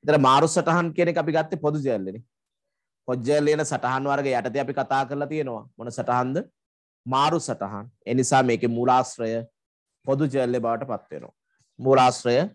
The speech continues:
පොදු ජර්නල බවට පත් වෙනවා. හරි නේද? හරි. දැන් ඔන්න අපි ගොඩක් දේවල් කතා කරා ණය හිමි පාලන ගිණුම ලියන. දැන් මේක අවසාන වශයෙන් තුලනය කරගමු.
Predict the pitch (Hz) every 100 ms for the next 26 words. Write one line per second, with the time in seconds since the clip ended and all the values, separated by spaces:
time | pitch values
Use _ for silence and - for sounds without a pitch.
0 | _ _ _ _ _ - 139 143 131 120
1 | 113 113 107 113 101 - - - - -
2 | _ _ _ - - _ _ _ _ _
3 | _ _ _ _ - 110 113 151 110 -
4 | _ _ _ _ _ _ _ _ _ _
5 | - 107 - - 95 - _ _ - 139
6 | 165 175 170 139 160 185 214 _ _ _
7 | - - - _ - 135 147 139 156 160
8 | 156 135 135 131 143 147 147 127 127 127
9 | 131 - - 117 127 131 123 123 113 127
10 | 120 104 110 160 _ _ _ _ _ _
11 | _ _ _ - 131 147 156 131 120 135
12 | 139 135 170 170 - 139 135 135 139 143
13 | 113